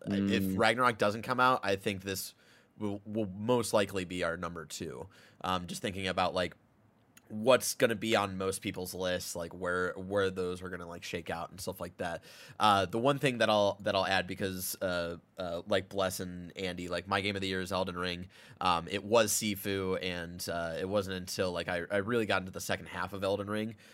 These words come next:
Speaker 1: uh, Sifu got bumped down to number two. Um, the one thing I'll still hold Sifu, I think, above Elden Ring is learning the game, of learning enemy placement, learning bosses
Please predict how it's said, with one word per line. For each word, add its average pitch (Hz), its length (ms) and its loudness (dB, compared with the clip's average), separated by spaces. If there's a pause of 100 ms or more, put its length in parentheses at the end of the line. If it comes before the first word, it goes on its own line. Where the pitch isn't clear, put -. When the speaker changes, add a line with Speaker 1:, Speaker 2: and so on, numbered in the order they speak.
(160)
Speaker 1:
uh, 90 340 0
Sifu 92 340 -4
got 95 400 -2
bumped 92 240 -2
down 92 160 0
to 98 100 -10
number 90 220 -8
two. 98 420 -6 (500)
Um, 98 420 0 (180)
the 120 140 2
one 135 320 4
thing 165 180 4
I'll 127 100 8
still 113 360 2
hold 101 280 -4
Sifu, 104 580 -2
I 95 120 0
think, 95 180 -4
above 90 500 -2
Elden 104 300 0
Ring 117 480 -2
is 95 320 -2
learning 92 480 -4
the 85 60 -10
game, 82 400 -12 (480)
of 95 260 2
learning 101 760 0 (120)
enemy 101 300 -2
placement, 98 500 -2
learning 95 600 -2 (640)
bosses 95 680 0